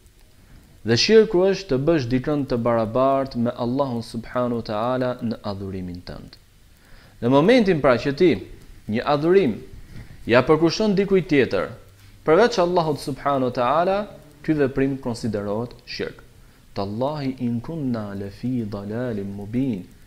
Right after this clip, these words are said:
idh nusawwikum bi rabbil alamin." Vet, pra, i dhujtarët ditën e Kiametit do dëshmojnë për shirkun e tyre, do dëshmojnë për humbjen e tyre, duke u betuar, duke thënë,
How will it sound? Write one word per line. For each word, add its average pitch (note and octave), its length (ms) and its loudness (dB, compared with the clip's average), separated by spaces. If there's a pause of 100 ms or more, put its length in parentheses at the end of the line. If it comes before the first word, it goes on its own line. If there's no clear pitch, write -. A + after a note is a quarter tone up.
(440)
idh F3 180 2
nusawwikum A2+ 1040 -4
bi G2+ 80 -6
rabbil G#2 500 -6
alamin." G2+ 840 -4 (420)
Vet, D3 360 -2
pra, G2+ 140 -4
i G2+ 40 -4
dhujtarët A2 640 -4
ditën D3 220 -4
e A#2+ 60 -2
Kiametit A2+ 540 -6
do G#2+ 80 -6
dëshmojnë A2 600 -6
për F#2 140 -12
shirkun B2+ 480 -6
e E2 80 -12
tyre, A2 300 -6 (460)
do G#2 100 -4
dëshmojnë A2 600 -4
për G2+ 200 -6
humbjen A#2 320 -2
e G2+ 80 -6
tyre, A#2 280 -2
duke G#2+ 240 -4
u A2 60 -2
betuar, A2 460 -4
duke A2 200 -8
thënë, A2 300 -8